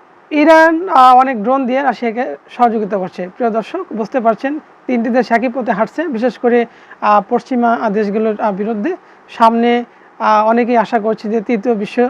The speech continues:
আহ, যুদ্ধে ডামাডোল হতে যাচ্ছে এবং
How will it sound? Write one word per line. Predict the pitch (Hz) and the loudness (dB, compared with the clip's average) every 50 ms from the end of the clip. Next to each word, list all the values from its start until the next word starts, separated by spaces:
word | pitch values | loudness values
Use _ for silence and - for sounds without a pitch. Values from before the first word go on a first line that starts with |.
| - 294 | -2 -2
আহ, | 269 226 226 214 | 0 2 2 2
যুদ্ধে | 190 214 214 190 220 214 214 - - - _ _ - 208 | 0 -2 -4 -4 -6 -6 -8 -10 -16 -20 _ _ -4 0
ডামাডোল | 196 220 220 226 220 220 220 208 208 - _ - _ _ - - - | 2 2 4 2 2 2 0 -2 -2 -8 _ -20 _ _ -20 -8 -6
হতে | 240 196 240 226 | -2 0 2 2
যাচ্ছে | 208 208 202 - - 302 403 392 - _ _ _ _ _ _ _ - | 2 2 0 0 -4 -8 -8 -8 -10 _ _ _ _ _ _ _ -10
এবং | 226 214 208 240 240 240 240 | -6 -2 2 2 2 2 0